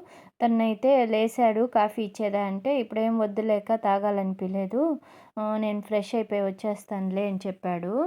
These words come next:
ఇంకా సరే అనేసని ఇంకా పిల్లలకైతే ఇలా పెరుగన్నం అయితే ఇచ్చేసాను.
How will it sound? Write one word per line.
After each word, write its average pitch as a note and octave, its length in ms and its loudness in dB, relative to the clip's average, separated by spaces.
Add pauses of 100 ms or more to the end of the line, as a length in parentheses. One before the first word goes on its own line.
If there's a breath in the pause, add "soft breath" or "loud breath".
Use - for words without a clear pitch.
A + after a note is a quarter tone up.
(460 loud breath)
ఇంకా A3 240 -4
సరే G#3 400 -4
అనేసని G3+ 480 -6
ఇంకా G3+ 380 0
పిల్లలకైతే G#3 800 -2
ఇలా F#3 300 0
పెరుగన్నం F#3+ 540 -4
అయితే F#3+ 420 -4
ఇచ్చేసాను. G3 640 -6